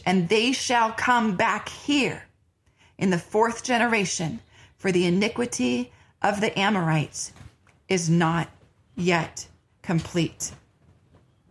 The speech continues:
The book of Exodus, like I said, is the fulfillment of that promise to Abraham. And I love this.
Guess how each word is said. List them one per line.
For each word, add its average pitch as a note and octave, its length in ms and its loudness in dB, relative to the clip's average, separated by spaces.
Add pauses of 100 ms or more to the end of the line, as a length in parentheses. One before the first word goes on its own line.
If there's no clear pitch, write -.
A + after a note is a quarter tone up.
(720)
The F3 140 2
book G#3 220 0
of G#3+ 100 0
Exodus, A#3+ 720 -4 (300)
like F3+ 180 0
I F#3 120 0
said, F3 480 -2 (680)
is F3 180 0
the F3+ 120 -2
fulfillment F#3 1000 -2 (420)
of D#3 300 0
that G3 280 0
promise F3+ 680 -2 (360)
to - 180 -4
Abraham. D#3 580 -2 (1600)
And B3 120 2
I C4 80 2
love C4 360 0
this. - 400 -4